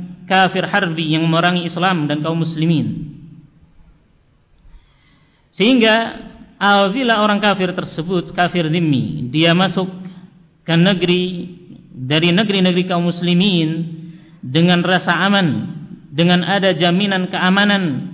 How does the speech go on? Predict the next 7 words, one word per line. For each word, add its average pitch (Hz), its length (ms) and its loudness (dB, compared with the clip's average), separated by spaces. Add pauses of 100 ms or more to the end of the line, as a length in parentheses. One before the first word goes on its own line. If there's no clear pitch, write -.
(540)
maka 170 360 2
tidak 175 320 0
boleh 202 400 2
untuk 185 320 -6
ditumpahkan 180 720 2
darahnya, 165 640 0 (560)
tidak 165 240 -2